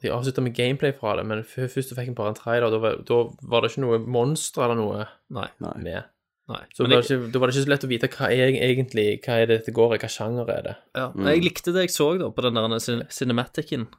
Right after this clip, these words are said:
Speaker 2: Eh,
Speaker 1: Mm.
Speaker 2: jeg ble, jeg ble veldig nysgjerrig.
Speaker 1: Veldig. De så jo
Speaker 2: Eh,
Speaker 1: helt
Speaker 2: og ble dra-, veldig dratt
Speaker 1: fantastisk
Speaker 2: inn.
Speaker 1: bra ut.
Speaker 2: For jeg, jeg er jo en sånn sucker for det at, eh, litt mer sånn,
Speaker 1: Mm.
Speaker 2: eh, f-,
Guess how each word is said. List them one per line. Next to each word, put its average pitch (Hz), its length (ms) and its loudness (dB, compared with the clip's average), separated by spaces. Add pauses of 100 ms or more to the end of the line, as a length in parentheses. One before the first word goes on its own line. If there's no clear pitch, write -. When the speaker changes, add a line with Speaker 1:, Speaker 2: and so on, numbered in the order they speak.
Speaker 2:
Eh, 120 320 0
Speaker 1:
Mm. 113 320 2
Speaker 2:
jeg 123 220 -4
ble, 127 100 4 (100)
jeg 123 180 0
ble 127 140 6
veldig 120 240 2
nysgjerrig. 127 600 -2 (480)
Speaker 1:
Veldig. 113 420 -6
De 123 80 0
så 123 180 2
jo 113 120 4
Speaker 2:
Eh, - 80 -2
Speaker 1:
helt 123 180 -2
Speaker 2:
og 120 160 -10
ble - 120 4
dra-, - 240 -4
veldig 123 200 0
dratt 110 120 0
Speaker 1:
fantastisk - 180 -4
Speaker 2:
inn. 113 60 0
Speaker 1:
bra 110 140 2
ut. - 240 -6 (1000)
Speaker 2:
For 127 80 2
jeg, 123 140 2
jeg 123 160 2
er 127 180 8
jo 117 140 2
en 110 100 0
sånn 101 120 -8
sucker - 640 -2
for - 140 -10
det 107 160 4
at, - 260 -4
eh, 110 540 -4
litt 107 240 -8
mer 104 140 -4
sånn, 98 340 -6 (520)
Speaker 1:
Mm. 123 260 -2
Speaker 2:
eh, 55 460 -2
f-, - 200 -16